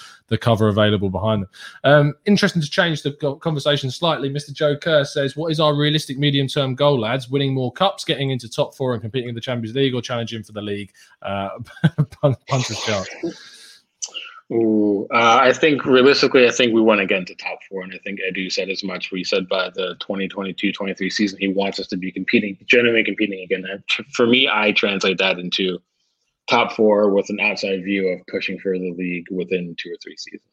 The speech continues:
Speaker 2: And I think that's a re-, a realistic view of where we're currently at the minute and where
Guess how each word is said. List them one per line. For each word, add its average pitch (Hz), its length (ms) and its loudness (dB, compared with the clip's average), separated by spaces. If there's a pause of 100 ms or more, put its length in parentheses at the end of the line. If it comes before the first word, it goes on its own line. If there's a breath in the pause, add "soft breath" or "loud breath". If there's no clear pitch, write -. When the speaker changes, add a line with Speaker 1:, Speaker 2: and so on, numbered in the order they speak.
(120)
Speaker 2:
And 87 140 -12
I - 100 -18
think 92 220 -8
that's 90 340 -2 (1400 loud breath)
a 107 100 2
re-, 107 240 4
a 110 80 6
realistic 107 560 4
view 110 280 6
of 95 120 6
where 98 200 6
we're 92 120 4
currently 98 320 -6
at 90 160 -2
the 117 80 -2
minute 123 220 -2
and 98 100 -4
where 92 240 2